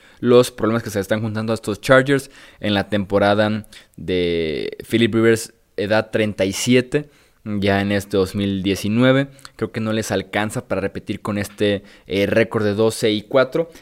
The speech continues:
a pesar de que la ofensiva se mantiene en general en un buen estado, teniendo a Austin Eckler, a Justin Jackson como suplentes de Melvin Gordon, teniendo un Keenan Allen que sigue siendo muy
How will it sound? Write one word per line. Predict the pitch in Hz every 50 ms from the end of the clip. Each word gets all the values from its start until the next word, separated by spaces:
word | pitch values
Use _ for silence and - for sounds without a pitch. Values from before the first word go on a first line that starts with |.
| - -
a | 104 110 -
pesar | 120 - - 113 110
de | 113 123 123 123
que | - 113 113 120 -
la | - 107 107 101
ofensiva | - - 101 95 - 113 113 110
se | - -
mantiene | 104 98 98 95 - 110 107 107 110
en | 107 98
general | - 107 98 101 101 104 107
en | 104 104
un | 104 104 101
buen | 104 104 101
estado, | 101 95 - - 131 131 139 143 143 143 143 - - - _
teniendo | - 95 95 98 98 98 98 101 101 101 98
a | - - 92
Austin | 90 92 92 90 - - 110 113
Eckler, | 127 139 135 - 139 135 131
a | 123 107
Justin | 110 107 - - 110 104
Jackson | 107 101 - - 110
como | - - 101 92
suplentes | - - 98 - - 107 107 104 - -
de | - 101
Melvin | 101 104 101 98 107 107 110 117
Gordon, | 127 135 135 139 135 139 139 139 - - - - - _
teniendo | - 107 98 101 104 104 104 104
un | 104 104 95
Keenan | - 107 104 101 98
Allen | 98 98 101 101 95
que | 95 87
sigue | - 95 95 92
siendo | 104 95 95 95 95
muy | 95 95 98 98 95 92 -